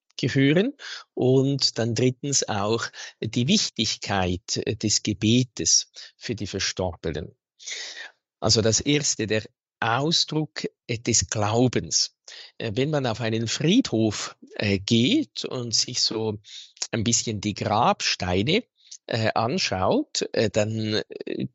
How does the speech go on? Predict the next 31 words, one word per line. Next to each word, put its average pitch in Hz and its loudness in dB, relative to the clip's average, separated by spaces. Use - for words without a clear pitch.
merkt 120 0
man 147 -2
eben, 160 -4
die 208 0
sind - 0
auch 202 0
Ausdruck 151 0
des - -2
Glaubens. 131 2
Oder 98 -6
je 101 0
nachdem 120 -2
auch 107 -4
ein 107 -2
bisschen 117 0
des - 0
nicht 131 -4
ganz 127 0
so 95 0
Glaubens 104 0
oder 92 0
auch 107 0
des - 2
Unglaubens, 101 0
je 104 2
nach, 104 2
äh, 98 -2
Friedhof 101 0
oder 98 0
je 98 4
nach 95 0